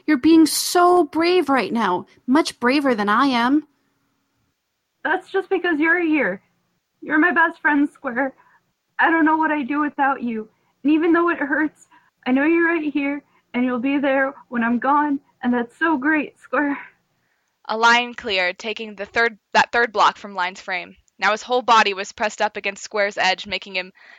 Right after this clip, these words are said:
Speaker 3: stifle a catch in his throat as Line held back his cry.
Speaker 1: "But you'll be waiting for me, Line, and so I can afford to be so brave,"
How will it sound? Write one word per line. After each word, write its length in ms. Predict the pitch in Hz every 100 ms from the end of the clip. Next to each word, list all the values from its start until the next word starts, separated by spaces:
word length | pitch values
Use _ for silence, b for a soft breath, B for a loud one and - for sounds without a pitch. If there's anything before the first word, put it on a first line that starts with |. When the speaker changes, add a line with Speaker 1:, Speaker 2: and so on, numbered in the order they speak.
| -
Speaker 3:
stifle 420 | - 233 233 214
a 60 |
catch 300 | 208 233 220
in 40 | 208
his 120 | 202
throat 280 | - 196 185 _
as 120 | 208
Line 440 | 208 190 196 196 - -
held 220 | - 220
back 240 | 214 208 -
his 160 | 190
cry. 460 | - 196 175 175 185 _ _ _ _ _ _ _ _ _ _ _ _ _ _ _ _ _
Speaker 1:
"But 140 | - 254
you'll 180 | 320 359
be 160 | 330
waiting 480 | 262 302 339 359 320
for 100 | 247
me, 180 | 220 214
Line, 380 | 208 214 254 285 B
and 140 | - 277
so 160 | -
I 140 | 311 320
can 160 | 320
afford 480 | 330 - 320 370 370
to 80 | 285
be 180 | 214 226
so 240 | 214 208
brave," 640 | 190 208 185 160 196 -